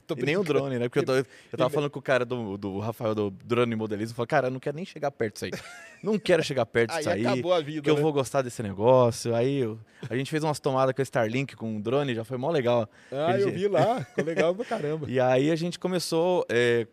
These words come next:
Speaker 2: com, é, o Falcon, e a gente desenvolveu uma embalagem, fez um comercial, fez um produto bem,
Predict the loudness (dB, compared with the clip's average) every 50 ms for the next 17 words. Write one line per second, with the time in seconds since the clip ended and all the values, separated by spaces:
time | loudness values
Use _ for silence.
0 | _ -4 -2 -2 0 0 -2 -2 -2 -2 -2 -2 -2 -2 -2 -2 -2 -2 -4 -4
1 | -6 -8 -8 -6 -4 -2 0 0 0 -2 -4 -6 -8 -10 -8 -2 2 4 4 4
2 | 4 2 -2 -4 -4 -4 -6 _ _ _ _ _ -6 0 0 0 2 0 -4 -4
3 | -6 -6 -4 -2 2 2 2 2 2 -2 -2 -2 0 0 0 0 0 0 0 0
4 | 0 -4 -6 -6 -8 -8 -8 -8 -6 -4 -4 -4 -6 -6 -8 -4 -2 -2 -2 -2
5 | -4 -12 -12 -12 -8 -8 -8 -6 -8 -12 -12 -14 -10 -8 -8 -8 -8